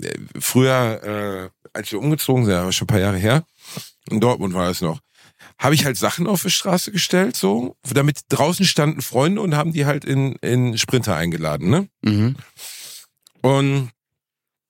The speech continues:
Speaker 1: ähm, ab dem Moment, wo du, zumindest in Dortmund war es da, Sachen auf die Straße stellst,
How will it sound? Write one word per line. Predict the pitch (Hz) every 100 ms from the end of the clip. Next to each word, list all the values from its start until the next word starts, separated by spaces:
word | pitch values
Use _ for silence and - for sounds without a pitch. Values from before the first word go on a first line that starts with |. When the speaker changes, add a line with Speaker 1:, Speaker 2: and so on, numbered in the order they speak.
| _ -
Speaker 1:
ähm, | 123 127 131 -
ab | 165 -
dem | 208
Moment, | 190 165 185 -
wo | 151
du, | 151 - -
zumindest | - 127 117
in | 107
Dortmund | 113 170 170
war | 147
es | 151
da, | 147 143
Sachen | 127 - 165
auf | 135
die | -
Straße | - 120 165 -
stellst, | - 175 90 -